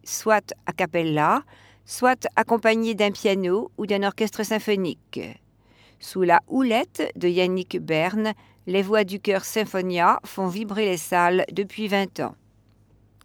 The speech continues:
Tout a débuté lors d'un atelier à l'Opéra-Théâtre de Saint-Étienne, avec un professeur de chant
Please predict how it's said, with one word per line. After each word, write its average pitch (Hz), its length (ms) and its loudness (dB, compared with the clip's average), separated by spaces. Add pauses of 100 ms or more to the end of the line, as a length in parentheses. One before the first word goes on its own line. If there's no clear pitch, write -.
(600)
Tout 180 160 -6
a 175 120 4
débuté 220 720 -4 (140)
lors 214 220 4
d'un 208 180 2
atelier 180 640 -2 (300)
à 143 100 4
l'Opéra-Théâtre 165 800 2
de 185 100 -2
Saint-Étienne, 170 840 -2 (420)
avec 180 240 2
un 170 60 0
professeur 175 460 -2
de 170 140 -2
chant 185 440 -2